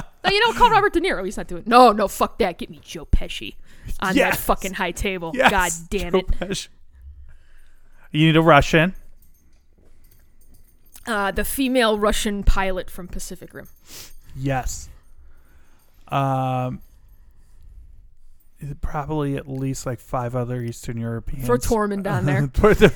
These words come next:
Speaker 2: well, Tormund.
Speaker 1: Get Tormund going. Uh, I
Speaker 2: Probably,
Speaker 1: think every,
Speaker 2: uh,
Speaker 1: everyone would be disappointed if I didn't say Charlie Day, so we'll throw him on there too, just because.
Speaker 2: Just because.
Speaker 1: You know what?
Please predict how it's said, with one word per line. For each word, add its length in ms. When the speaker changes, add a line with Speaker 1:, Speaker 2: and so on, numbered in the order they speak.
Speaker 2:
well, 260
Tormund. 480
Speaker 1:
Get 140
Tormund 400
going. 440
Uh, 760
I 120
Speaker 2:
Probably, 260
Speaker 1:
think 20
every, 40
Speaker 2:
uh, 40
Speaker 1:
everyone 240
would 120
be 80
disappointed 560
if 140
I 80
didn't 220
say 180
Charlie 380
Day, 240
so 160
we'll 100
throw 260
him 220
on 140
there 120
too, 280
just 180
because. 500
Speaker 2:
Just 220
because. 380
Speaker 1:
You 40
know 120
what? 200